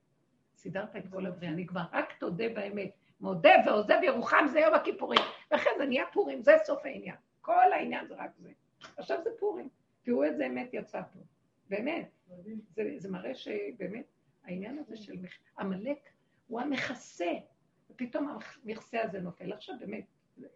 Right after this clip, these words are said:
Speaker 1: זה מתחדש הפרשיות. אל תגידו, יש סגולה בזמנים האלה שזה כן מרגישים.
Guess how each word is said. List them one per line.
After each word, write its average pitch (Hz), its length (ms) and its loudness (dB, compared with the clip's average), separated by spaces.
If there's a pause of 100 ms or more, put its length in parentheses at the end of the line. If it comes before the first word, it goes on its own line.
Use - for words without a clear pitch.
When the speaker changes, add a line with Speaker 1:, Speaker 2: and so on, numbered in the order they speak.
(120)
Speaker 1:
זה 190 120 -12
מתחדש 190 480 -10
הפרשיות. - 480 -18 (360)
אל 220 100 -14
תגידו, 180 300 -8
יש 220 280 -8
סגולה 196 400 -6
בזמנים 185 440 -6
האלה 160 240 -10
שזה 160 300 -16 (100)
כן - 180 -6
מרגישים. - 500 -12